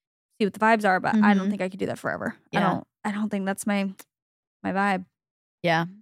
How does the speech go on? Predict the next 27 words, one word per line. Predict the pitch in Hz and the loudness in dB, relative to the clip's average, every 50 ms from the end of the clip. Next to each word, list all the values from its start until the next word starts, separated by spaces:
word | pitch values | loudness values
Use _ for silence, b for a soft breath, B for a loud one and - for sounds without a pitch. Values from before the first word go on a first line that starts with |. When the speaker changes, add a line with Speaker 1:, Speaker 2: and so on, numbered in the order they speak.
| _ _ _ _ _ - | _ _ _ _ _ 2
Speaker 2:
It | 226 - | 2 4
also, | - 269 294 - - 392 | 4 4 2 2 2 0
it's | 381 - | 0 0
hard | - 240 226 220 220 | 0 0 0 2 4
when | 233 | 4
you | 226 220 214 | 4 4 2
wanna | 196 185 185 190 | 0 -2 -2 -2
be | 190 196 | -2 -2
by | 190 185 175 170 | -2 -2 -2 -2
the | 170 | -2
beach. | 175 156 156 175 214 - - - - - - _ _ _ _ _ _ _ _ _ _ _ _ _ _ _ _ _ _ _ _ _ _ _ | -4 -4 -6 -6 -6 -10 -12 -12 -12 -12 -14 _ _ _ _ _ _ _ _ _ _ _ _ _ _ _ _ _ _ _ _ _ _ _
Speaker 1:
Yeah, | - 220 202 175 | -2 2 2 4
like, | 180 208 | 6 4
Speaker 2:
That's | 202 254 | 4 4
Speaker 1:
you | 240 | 4
Speaker 2:
a | 202 | 4
Speaker 1:
can't | - 277 | 6 6
have | 196 190 190 190 | 6 8 8 6
Speaker 2:
priority. | 208 208 - 233 226 208 | 6 6 4 4 2 2
Speaker 1:
both. | - - | 0 -2
Speaker 2:
It's, | 202 - - - - - - - | -4 -4 -6 -10 -12 -12 -12 -10
it's | 185 185 - - - | -10 -10 -10 -10 -10
really | - 247 269 208 | -6 -4 -4 -4
hard | 170 170 185 196 175 | -4 -4 -4 -6 -4
to | 165 | -6
have | 156 - - | -8 -8 -6
both | 208 233 269 - - - | -4 -4 -4 -6 -8 -14